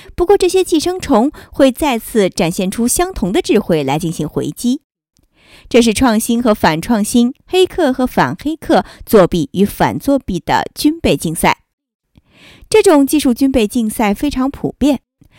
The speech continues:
从花费的能量上来说，偷东西总比把自己的东西保护起来要简单。不论是在自然环境还是技术元素当中都是如此。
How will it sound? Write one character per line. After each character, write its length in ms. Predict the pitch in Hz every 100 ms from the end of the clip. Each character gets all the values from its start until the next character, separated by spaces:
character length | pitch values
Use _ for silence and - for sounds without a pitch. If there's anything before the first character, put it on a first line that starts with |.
| _ -
从 280 | - 214 240
花 220 | - 247
费 120 | 247
的 100 | 208
能 200 | 170 175
量 200 | 277 294
上 180 | 240 170
来 140 | 139
说， 340 | 160 - 202 - _ _ _ -
偷 220 | - 403
东 180 | 381 392
西 360 | - 208 - -
总 220 | 180 185
比 180 | 180 175
把 180 | 175
自 200 | 170 214
己 120 | 190 160
的 80 |
东 200 | 170 196
西 120 | 226 196
保 240 | 165 143
护 160 | - 359
起 160 | -
来 140 | 156 147
要 140 | 147
简 260 | - 139 90
单。 260 | 160 165 - _ _ _ _ _ -
不 140 | - 233
论 240 | 247 226
是 120 | -
在 140 | 240 214
自 140 | -
然 180 | 196 196
环 280 | - 160 190
境 240 | 294 226 -
还 160 | - 208
是 120 | 247
技 160 | 262
术 140 | 254 202
元 220 | 175 196
素 180 | - 294
当 220 | 190 175
中 240 | 185 180 - _
都 180 | 294 359
是 160 | -
如 160 | 165 131
此。 280 | - -